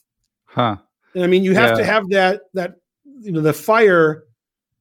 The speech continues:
Speaker 2: in you so you can, <clears throat> uh, you know, perform at the highest level. And that's what all, all, all great people have. They have that fire.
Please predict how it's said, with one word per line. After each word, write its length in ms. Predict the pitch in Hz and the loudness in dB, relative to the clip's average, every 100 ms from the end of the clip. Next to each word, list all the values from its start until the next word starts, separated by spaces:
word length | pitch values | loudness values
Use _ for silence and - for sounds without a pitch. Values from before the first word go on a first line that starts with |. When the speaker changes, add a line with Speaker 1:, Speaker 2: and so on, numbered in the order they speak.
| _ _ _ | _ _ _
Speaker 2:
in 220 | 202 247 | 0 2
you 580 | 220 190 175 170 175 170 | 4 4 4 4 0 -4
so 160 | - - | -8 -4
you 220 | 180 185 | -2 -2
can, 500 | 185 175 175 175 175 | 0 0 2 -2 -4
<clears throat> 40 | - 254 240 214 196 | -4 0 2 2 -2
uh, 80 | 185 - | -8 -8
you 80 | - | -6
know, 220 | 170 160 | -2 -2
perform 520 | 165 - 196 - 202 196 | -4 -8 -8 -2 0 0
at 120 | 185 | -2
the 80 | 170 | -2
highest 340 | 185 170 170 | 0 -2 -2
level. 460 | 175 170 151 127 _ _ _ _ | -6 -6 -8 -14 _ _ _ _
And 140 | 208 196 | -6 -4
that's 180 | 233 | 0
what 120 | 254 220 | 2 4
all, 260 | 226 240 | 4 2
all, 280 | 196 220 208 | 0 0 0
all 200 | - 214 | -2 0
great 320 | 180 185 185 185 | 0 0 -2 -2
people 280 | 180 180 | -8 -6
have. 280 | 156 175 120 135 _ _ _ _ | -6 -8 -14 -20 _ _ _ _
They 80 | 180 | -4
have 160 | 185 175 | -2 0
that 180 | 165 | -2
fire. 500 | 165 202 190 143 135 | -2 -4 -4 -6 -12